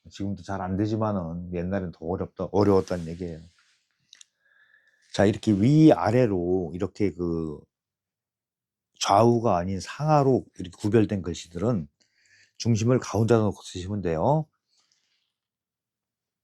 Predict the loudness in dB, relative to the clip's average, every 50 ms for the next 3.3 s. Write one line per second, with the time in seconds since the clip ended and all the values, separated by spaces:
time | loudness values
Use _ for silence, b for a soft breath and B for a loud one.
0 | _ _ _ _ _ _ _ _ _ _ _ _ -20 -20 -20 -14 -10 -8 -6 -2
1 | -2 0 0 2 2 2 2 0 -2 -4 0 2 4 4 4 4 4 2 2 0
2 | -2 -2 -2 -2 -2 -4 -6 -10 -10 -10 -12 -12 -12 -14 -12 -6 -4 -2 -2 -2
3 | -6 -8 -12 -14 -14 -14